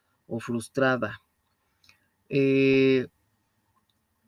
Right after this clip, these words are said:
lo meto a castings porque quiero, eh, no solo ganar dinero con mi hijo, sino, eh, quiero que mi hijo sea famoso porque yo siempre quise ser famoso".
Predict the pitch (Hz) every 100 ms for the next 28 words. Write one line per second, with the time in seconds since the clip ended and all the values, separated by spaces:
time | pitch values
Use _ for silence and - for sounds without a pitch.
0 | - 160 160 151 151 151 160 160 170 160
1 | 160 160 - 185 175 165 - 139 - 139
2 | - 151 156 170 170 165 147 117 - 131
3 | 127 127 127 139 156 165 170 139 135 139
4 | 143 143 135 135 127 120 120 131 - 165
5 | 165 147 131 127 127 123 123 123 117 -
6 | _ _ _ _ _ _ _ _ - 143
7 | 127 - 151 151 143 135 156 156 - 143
8 | 143 147 147 135 117 - 127 131 147 143
9 | 147 147 139 131 135 - 127 127 123 117
10 | -